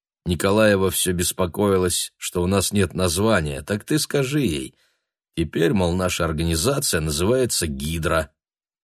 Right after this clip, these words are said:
Володя возмущенно пожал плечами и, взяв со стола браунинг, сунул его в карман. «Нашел, чем шутить»,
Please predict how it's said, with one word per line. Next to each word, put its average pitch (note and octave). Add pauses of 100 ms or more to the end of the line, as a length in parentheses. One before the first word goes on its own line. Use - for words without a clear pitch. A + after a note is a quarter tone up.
(440)
Володя F2+
возмущенно F2
пожал E2+
плечами F2 (320)
и, E2+
взяв E2+
со F2+
стола F#2
браунинг, G2
сунул G2
его F2+
в -
карман. F2 (600)
«Нашел, E2
чем E2
шутить», D#2+